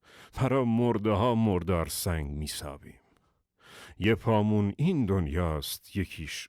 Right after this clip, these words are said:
اون دنیا. افسوس که دیگه تجربه هامون به درد این دنیا نمیخوره. شاعر چه خوب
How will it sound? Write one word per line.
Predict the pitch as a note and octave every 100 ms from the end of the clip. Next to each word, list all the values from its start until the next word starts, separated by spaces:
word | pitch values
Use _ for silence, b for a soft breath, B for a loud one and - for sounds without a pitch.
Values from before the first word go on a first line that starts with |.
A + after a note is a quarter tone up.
| -
اون | F#3+ E3+ -
دنیا. | - - B1 - - _ _ _ _ _ _ _ _ _ _ -
افسوس | F#2 G#2+ - - A#2+ D3 G#2+ - -
که | B2
دیگه | F#2+ G2+ G#2 C3
تجربه | - A2+ D#2+ G2 F2+
هامون | F#2 F#2+ B2 G#2+ G#2 F#2+
به | F#2
درد | E2+ G#2+ G2 E2+
این | F2 F#2+ E2
دنیا | F2 E2 D#2 G#2+ G2+
نمیخوره. | F#2 F#3 E3+ C2 - - - - - _ _ _ _ _ b b b b b b
شاعر | - G2+ F2 D2+ E2+ G2
چه | E2 - G2+
خوب | - - G3+ E3+